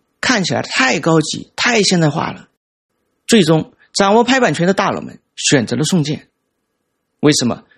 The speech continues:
除了迷信科学，还有一个更深层的心理原因，急。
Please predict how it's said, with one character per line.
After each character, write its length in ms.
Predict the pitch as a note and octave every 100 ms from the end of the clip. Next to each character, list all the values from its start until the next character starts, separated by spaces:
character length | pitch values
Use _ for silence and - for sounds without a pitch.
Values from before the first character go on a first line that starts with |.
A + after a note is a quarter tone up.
| _ _
除 220 | - G#3
了 100 | C#4
迷 140 | C#4+ B3+
信 160 | C4
科 160 | C4 C#4
学， 300 | C4 - -
还 140 | - G3
有 100 | A#3+
一 40 |
个 120 | A#3+
更 340 | A3+ - C#4+ A#3+
深 200 | B3 A#3+
层 160 | D#3+
的 100 | D#3+
心 260 | - - G#3+
理 40 |
原 180 | D#3 -
因， 200 | G2+ - - _ _ -
急。 440 | - C3 - -